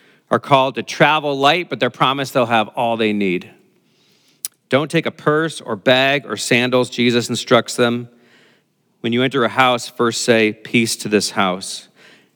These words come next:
and stay there, eating and drinking whatever they give to you. For the worker deserves his wages.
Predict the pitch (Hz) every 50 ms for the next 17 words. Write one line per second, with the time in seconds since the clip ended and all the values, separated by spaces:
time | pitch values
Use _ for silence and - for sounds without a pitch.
0 | _ _ - 104 - - - - 143 135 139 139 131 113 110 104 101 101 - 123
1 | 135 143 127 131 120 117 110 104 95 110 120 127 120 - 120 110 104 98 104 107
2 | 120 113 113 117 110 107 101 98 107 101 - - - 98 92 87 87 92 104 107
3 | - _ _ _ _ _ _ _ _ _ _ _ _ _ _ _ - 117 110 110
4 | 104 113 135 147 151 - 113 104 98 98 104 104 - _ _ _ _ _ _ _
5 | _ - - 113 98 95 120 135 131 127 120 113 - 123 110 101 98 113 110 110
6 | 107 92 92 90 90 87 - - - - -